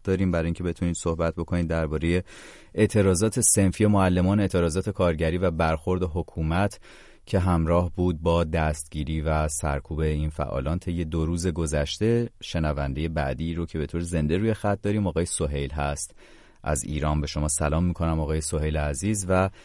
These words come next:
نظر شما رو بشنویم. با توجه به کلیت برخوردهایی که دیدید و اعتراضهایی که دیدید طی دو روز گذشته، فکر کنید تا چه حد می‌شه انتظار داشت که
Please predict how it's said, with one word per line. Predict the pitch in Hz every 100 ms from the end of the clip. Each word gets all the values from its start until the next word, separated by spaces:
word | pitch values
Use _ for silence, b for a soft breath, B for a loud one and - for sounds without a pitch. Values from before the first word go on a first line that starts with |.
| b b -
نظر | 135 147
شما | 139 117 110 107
رو |
بشنویم. | 80 78 80 76 80
با | 98
توجه | 104 104 104 92 123 131
به | 113 104 98 - - - -
کلیت | - 98 92 90 90 98 110 -
برخوردهایی | 104 95 87 85 82 - 82 78 90 95
که | 101 98
دیدید | 90 82 85 78
و | 78
اعتراضهایی | - 78 - 78 78 - 92 101
که | 92
دیدید | 82 76 73
طی | - 76 73
دو | 69 67
روز | 65 69
گذشته، | 69 64 65 - 110 113 B B -
فکر | 208 190
کنید | 165 156
تا | - 123
چه | - - 139
حد | 117 95 -
می‌شه | 90 90 -
انتظار | 87 85 85 78 87 90
داشت | 85 87 82 - -
که | 90 87 85